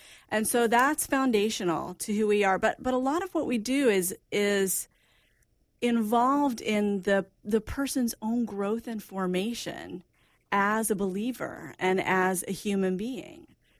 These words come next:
So being able to connect with the Lord, and it's often called self-care, but for us, there's certainly that spiritual reality of self-care, to become someone who is Christ-like.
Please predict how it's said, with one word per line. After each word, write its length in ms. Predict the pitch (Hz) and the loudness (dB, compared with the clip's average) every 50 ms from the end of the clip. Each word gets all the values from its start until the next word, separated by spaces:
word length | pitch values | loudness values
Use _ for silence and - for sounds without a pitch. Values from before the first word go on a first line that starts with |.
| _ | _
So 720 | _ - - - 262 240 233 233 226 226 226 226 233 226 - - 208 | _ -6 -2 2 2 4 4 6 6 6 6 4 2 2 -2 -4 -6
being 380 | 190 233 233 247 277 311 311 254 | -4 -2 0 2 4 4 4 4
able 460 | 220 226 247 254 214 202 185 175 175 | 2 0 -2 -2 -2 -2 -4 -4 -6
to 560 | - - - - 196 180 175 170 170 170 170 | -8 -10 -6 -2 -2 0 0 0 0 -2 -4
connect 480 | - - - 196 190 190 220 240 - - | -6 -8 -8 -6 -6 -6 -6 -8 -8 -8
with 180 | 220 214 214 | -8 -8 -6
the 100 | - 180 | -8 -10
Lord, 680 | 170 165 180 190 214 220 196 170 156 156 156 156 160 165 - - - _ _ _ _ - | -8 -6 -4 -2 0 0 2 0 0 0 -2 -4 -6 -8 -12 -20 -20 _ _ _ _ 0
and 600 | 196 202 196 196 190 190 185 180 180 180 180 180 | 2 2 4 4 4 4 4 4 4 2 2 0
it's 140 | - - - | -2 -2 -2
often 240 | 247 240 220 240 220 | -2 -2 0 -2 0
called 240 | - 202 175 170 | 0 0 0 0
self-care, 680 | - - 220 220 240 - - - 190 156 131 165 190 - _ _ _ _ _ _ | 2 2 2 2 2 0 -2 -2 -2 -2 -2 -4 -6 -8 _ _ _ _ _ _
but 160 | - 214 190 - | 0 0 0 0
for 160 | - 233 233 | 0 0 2
us, 180 | 247 302 285 - | 2 2 0 0
there's 240 | - 202 196 202 - | -2 -2 -2 -2 -2
certainly 320 | - 302 294 - 208 196 | -2 -2 -2 -2 -2 -2
that 260 | 170 170 156 - - | 0 0 -2 -2 -4
spiritual 800 | - - - - _ 240 247 254 254 240 - - 208 185 180 175 | -6 -6 -8 -6 _ -2 0 0 0 -2 -2 -2 -2 0 0 0
reality 640 | 165 170 170 175 196 233 262 233 185 156 160 143 147 | 0 0 0 2 0 -2 -2 -2 -2 -2 -2 -4 -2
of 200 | 101 254 165 - | -4 -4 -4 -4
self-care, 760 | - - 220 214 233 247 - - - 196 175 156 151 - 170 - | -4 -4 -2 -2 -4 -4 -8 -10 -8 -6 -4 -4 -4 -6 -10 -12
to 140 | - - 220 | -10 -10 -10
become 840 | 180 185 220 214 - - - - - 247 247 247 247 254 254 254 - - - - - - - _ - | -6 -4 -4 -6 -6 -8 -10 -6 -4 -2 0 0 0 -2 -4 -6 -8 -14 -18 -20 -20 -20 -20 _ -8
someone 640 | - - 254 226 233 233 226 208 196 196 190 190 | -4 0 0 2 2 2 2 2 0 0 0 -2
who 600 | 190 185 - - 214 214 208 202 196 190 185 185 185 - | -4 -6 -4 -2 0 2 4 4 4 4 4 2 0 0
is 280 | - 180 175 165 - | 0 0 0 0 -2
Christ-like. 1000 | - - - - 202 214 254 262 - - 185 156 147 - 165 170 - - - - | -6 -10 -8 -6 -4 -4 -4 -4 -6 -8 -8 -10 -10 -10 -12 -14 -16 -20 -20 -20